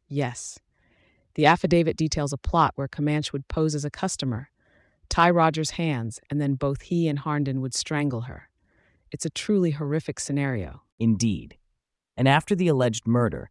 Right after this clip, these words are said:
Speaker 2: Comanche and Harnden are said to have left Rogers' body in a ditch by the side of a road. It's a shocking turn of events for Comanche, who had been playing for the Stockton Kings, the N B A G League affiliate of the Sacramento Kings.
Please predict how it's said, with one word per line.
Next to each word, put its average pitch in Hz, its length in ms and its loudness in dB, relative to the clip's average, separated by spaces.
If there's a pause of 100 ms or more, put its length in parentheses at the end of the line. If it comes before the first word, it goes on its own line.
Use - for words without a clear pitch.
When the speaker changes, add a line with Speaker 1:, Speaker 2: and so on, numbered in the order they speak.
(220)
Speaker 2:
Comanche 143 540 2
and 139 100 0
Harnden 113 480 0
are 104 80 -6
said 131 300 0
to 127 100 -2
have 98 140 -2
left 117 340 0
Rogers' 110 460 -2
body 98 480 -2
in 104 100 -4
a 104 60 0
ditch 131 460 -2
by 95 120 -2
the 92 80 -4
side 90 320 -2
of 85 80 -6
a 87 60 -4
road. 87 420 -4 (560)
It's - 140 -6
a 120 60 0
shocking 151 460 2
turn 127 220 0
of 104 80 -2
events 98 340 -2
for - 140 -12
Comanche, 107 680 -4 (200)
who 127 100 -2
had 113 120 2
been 107 140 0
playing 120 360 0
for - 120 -8
the 92 80 -6
Stockton 131 680 -2
Kings, 104 520 -6 (280)
the 107 140 -10
N 139 220 2
B 123 260 0
A 101 380 0
G 117 240 -2
League 104 240 -2
affiliate 85 520 -4 (220)
of 101 120 -10
the 101 80 -4
Sacramento 110 600 -2
Kings. - 500 -16